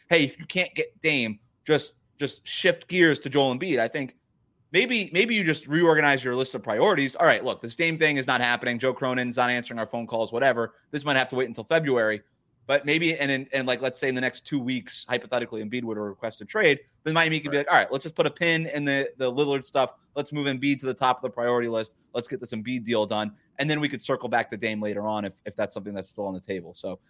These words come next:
Speaker 1: um, but I just don't think the two things are mutually exclusive is all I'm saying.
Speaker 2: I know. I get that point. Uh, I think, though, when we're starting to talk about potential trade packages,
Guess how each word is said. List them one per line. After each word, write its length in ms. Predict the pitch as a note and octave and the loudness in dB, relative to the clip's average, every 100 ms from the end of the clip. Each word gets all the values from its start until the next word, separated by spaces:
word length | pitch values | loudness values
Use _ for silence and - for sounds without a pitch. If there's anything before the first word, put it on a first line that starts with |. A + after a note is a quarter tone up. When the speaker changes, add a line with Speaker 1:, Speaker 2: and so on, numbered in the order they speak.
| _ _ _ | _ _ _
Speaker 1:
um, 260 | A#2 A2 G2 | 4 4 6
but 100 | C#3 | 8
I 80 | D3 | 8
just 120 | C3+ | 4
don't 160 | D3 C3 | -2 -2
think 120 | C3 | -6
the 80 | A2 | -4
two 180 | B2 | -6
things 400 | - A2+ G#2+ - _ _ _ _ _ _ _ _ _ | -4 -4 -4 -8 _ _ _ _ _ _ _ _ _
are 120 | A#2 A2+ | -4 -2
mutually 340 | A2+ - F#2+ | -2 -4 -10
exclusive 460 | F2 - F2 E2+ D#2+ | -12 -14 -14 -14 -12
is 80 | |
all 100 | F2 | -12
I'm 100 | D#2 | -12
saying. 200 | - - - _ _ _ - - _ - | -16 -20 -20 _ _ _ -20 -20 _ 2
Speaker 2:
I 60 | F#3+ | 6
know. 160 | A3 D3+ | 8 8
I 80 | F3 | 6
get 180 | E3+ C#3 | 8 8
that 220 | A#2 - | 6 6
point. 180 | E2+ - A2+ | -4 -4 2
Uh, 360 | B2 A#2+ B2 - | 6 8 6 4
I 100 | C3+ | 2
think, 300 | C3+ E3+ D#3+ | 4 4 4
though, 300 | - D3 C#3 | 6 8 8
when 160 | C3 B2+ | 6 4
we're 100 | B2+ | 2
starting 320 | - C3 B2 | 2 2 2
to 60 | A2 | 4
talk 200 | B2 A2+ | 4 4
about 300 | G2+ A2 - | 2 0 0
potential 340 | G#2+ A2+ A2 | -4 -4 -2
trade 280 | F#2+ A#2+ - | 0 0 2
packages, 800 | G#2+ G#2 F#2+ G2+ F#2+ F#2+ - | 2 2 -2 -2 -4 -4 -10